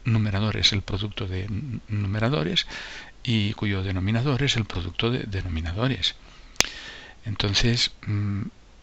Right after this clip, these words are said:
fijémonos, es muy sencillito, ¿eh? Que este, el, el tres que está multiplicando y el tres que está dividiendo, el tres del numerador y el tres del denominador, se pueden dividir ambos entre tres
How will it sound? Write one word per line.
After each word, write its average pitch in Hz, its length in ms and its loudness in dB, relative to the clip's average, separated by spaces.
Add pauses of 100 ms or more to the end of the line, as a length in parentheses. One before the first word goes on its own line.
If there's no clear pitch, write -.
fijémonos, 117 760 2 (880)
es - 140 -4
muy 107 100 0
sencillito, 101 680 2
¿eh? - 80 -2 (240)
Que 101 240 -2 (520)
este, 127 300 0
el, 98 140 6 (120)
el 104 140 2
tres 117 240 2
que - 80 2
está 104 400 2
multiplicando 101 720 2
y 85 40 0
el 92 120 0
tres - 200 0
que - 80 -2
está 98 200 2
dividiendo, 117 640 2
el 117 100 0
tres 92 220 -2
del 101 120 -2
numerador 107 540 0 (380)
y 107 40 0
el - 80 0
tres 107 200 0
del 107 140 2
denominador, 110 580 2
se 110 120 0
pueden 107 280 2
dividir 107 400 4
ambos 104 260 2
entre 113 240 0
tres 160 340 2